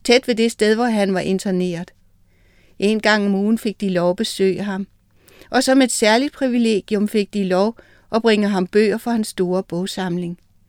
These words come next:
Der gik dog kun kort tid. En nat brændte huset, hvor konen og døtrene boede. Der skete ikke noget med dem, men alt, hvad de ejede, og alle Blights bøger, undtagen de få stykker, han havde hos sig,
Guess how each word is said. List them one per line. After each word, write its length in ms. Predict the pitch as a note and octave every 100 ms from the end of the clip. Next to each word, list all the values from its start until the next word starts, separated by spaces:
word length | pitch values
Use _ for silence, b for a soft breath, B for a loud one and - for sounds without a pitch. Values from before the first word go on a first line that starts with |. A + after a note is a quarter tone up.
| _ _ _ _ _ _ _ -
Der 80 | A3
gik 260 | C4 C#4+
dog 200 | C4+ B3+
kun 300 | - G#3+ A3+
kort 300 | - G#3 G3+ -
tid. 300 | - G3 F#3 _ _ _ _ _ _ _ -
En 160 | G3+
nat 180 | G3+ A3+ -
brændte 360 | A3 G#3+ A#3
huset, 560 | B3+ A3 A3 - B3 - _ _ _ _ _ _ _ _ _ _ _ _ _ _ _ -
hvor 140 | G#3+
konen 360 | G3 G#3+ G#3 A#3
og 140 | G#3+
døtrene 420 | F#3+ F#3+ A3 G#3 G3
boede. 460 | F3+ E3+ F#3 F#3+ - _ _ _ - - - _ _ _ _ _ -
Der 100 | G#3
skete 320 | - C4 C4+
ikke 140 | C4+
noget 200 | A3 A3+
med 220 | A3 F#3+
dem, 200 | A3+ C4 - b b
men 180 | A3 G3+
alt, 220 | A3 D#4+
hvad 140 | D#4+
de 120 | C#4+ A3+
ejede, 600 | F3 E3+ A3 B3 A3 G#3
og 220 | - F3
alle 200 | G#3 C4+
Blights 420 | A3+ G3 B3 -
bøger, 340 | - G#3 F#3+ F3 - _
undtagen 380 | G#3+ G#3+ A3+ A3+
de 100 | A#3
få 220 | - A#3+
stykker, 300 | A3+ A3+ A3+
han 120 | A#3+
havde 240 | F#3+ F#3 B3
hos 160 | G3+ F#3+
sig, 300 | - G#3